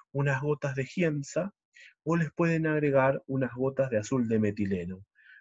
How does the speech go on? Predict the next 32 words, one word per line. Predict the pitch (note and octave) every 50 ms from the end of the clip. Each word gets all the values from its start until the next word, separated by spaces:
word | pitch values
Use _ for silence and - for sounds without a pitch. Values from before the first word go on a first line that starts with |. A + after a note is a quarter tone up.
| _ _
para | - C3 C3+ C#3 C#3
que | C3+ - C#3+
ya | C3+ - D#3+ - D#3+ F3 G3 - - _ _ _ _
ese | B2+ C3+ C3+ - - D3 C#3+
colorante, | - C#3 C#3+ C#3+ D#3 D#3 D#3 C3+ B2+ A#2+ A#2+ A#2 - C#3+ E3 F#3+ - _ _ _ _ _
además | - A#2+ A#2+ C3 C#3 E3+ F3+ F3
de | E3+ D#3
fijar, | C#3+ - D#3+ D#3+ D#3 - - G3+ D#3 A#2+ A#2 - - _ _ _ _ _ _ _ _ _ _
en | - B2 B2 A#2+ A#2
la | A2+ A2
presencia | A2 A#2 A#2+ - - D3 D3 - E3
del | D#3+ D#3
colorante | D#3 - E3 E3 D#3 D3+ C#3 C#3 B2+ - C#3+ D3 C#3+ - _ _ _ -
tiñe | F#3+ F3+ E3+ E3 D#3 C#3+ C#3 C3+ C#3 D3 E3+ - _ _ _ _ -
a | A#2+ B2
los | A#2+ A2+ A2
huevos | A#2+ A#2+ B2+ C3+ C3+ C3+ B2+ C3 B2+
de | B2+ A#2
los | A#2 A2+ -
parásitos | - B2 B2 A#2+ A#2+ - - C3 - B2+ -
para | - A2 G#2
hacer | G#2 - A2+ A2+
más | A2+ A2 A2 A2 A2 -
evidente, | A2 A2+ A2+ A2+ A2+ G#2+ G#2+ A2 A2+ - - B2+ C#3+ D3+ - _ _ _ _ _ _ _ _ _
eh, | - G2+ G2 F#2 - - -
encontrarlos | - A#2 A#2 A2 - A2+ G#2+ G#2 G2 G#2 G#2+ G#2 G#2+ A2 A2+ A#2+ B2+ A#2+ - -
en, | G#2 F#2+ G2 G2+ G#2 A2+ B2 C3 C3+ _ _ _ _ _ _ _ _
eh, | F#2+ F#2+ F2 E2 E2 D#2 - - _
en | - G#2 A2 A2
el | G#2 G#2 G#2
resto | A2 G#2 - - B2 A#2
de | G#2+ G2+ G2 G2 G#2 A#2 C3 C3+